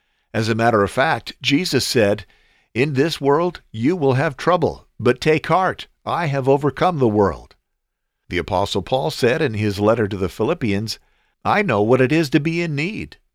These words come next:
and I know what it is to have plenty. I have learned the secret of being content in any situation, whether well-fed or hungry,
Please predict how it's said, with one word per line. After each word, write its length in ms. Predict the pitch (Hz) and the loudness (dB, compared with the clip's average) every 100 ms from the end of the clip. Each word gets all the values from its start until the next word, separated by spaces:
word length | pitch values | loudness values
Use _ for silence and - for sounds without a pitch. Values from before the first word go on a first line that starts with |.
| - | -14
and 140 | 85 | -6
I 140 | 95 | -4
know 180 | 101 113 | 0 4
what 200 | 127 135 | 6 6
it 120 | 139 | 4
is 160 | 160 165 | 0 0
to 100 | 156 | 0
have 260 | 143 160 - | 0 0 -2
plenty. 500 | - 123 71 - _ _ _ _ _ - | -2 -2 -2 -14 _ _ _ _ _ -6
I 120 | 156 | -4
have 140 | 175 | -2
learned 260 | 127 123 123 | 0 -2 0
the 100 | 117 | -2
secret 400 | - 151 147 190 | 0 -2 -2 -4
of 120 | 143 | -2
being 220 | 139 139 | -4 -4
content 480 | 135 143 131 156 160 - | -4 -6 0 0 -2 -4
in 180 | 165 - | -4 -2
any 260 | 127 165 | -4 -2
situation, 840 | 196 104 95 95 76 71 65 60 _ | -2 -4 -2 -2 -2 -4 -8 -12 _
whether 320 | 98 95 95 | -8 -4 -4
well-fed 640 | 92 101 135 - 123 147 | -2 0 0 0 -2 0
or 80 | 147 | -4
hungry, 500 | 123 170 120 80 - | -2 -2 -2 -6 -8